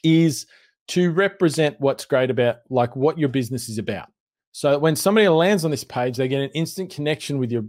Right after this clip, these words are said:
with your, um, with your business. So I suggest having a nice, high quality image here that represents what people do or what people use your products to do, right? So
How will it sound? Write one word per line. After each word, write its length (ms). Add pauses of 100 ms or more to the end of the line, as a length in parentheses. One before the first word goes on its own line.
(180)
with 180
your, 480
um, 520 (440)
with 140
your 80
business. 420
So 240
I 120
suggest 520 (380)
having 280
a 60
nice, 400
high 220
quality 420
image 280
here 200 (320)
that 120
represents 1120 (220)
what 460
people 480
do 720 (760)
or 80
what 240
people 280
use 400
your 120
products 480
to 140
do, 340 (840)
right? 240
So 340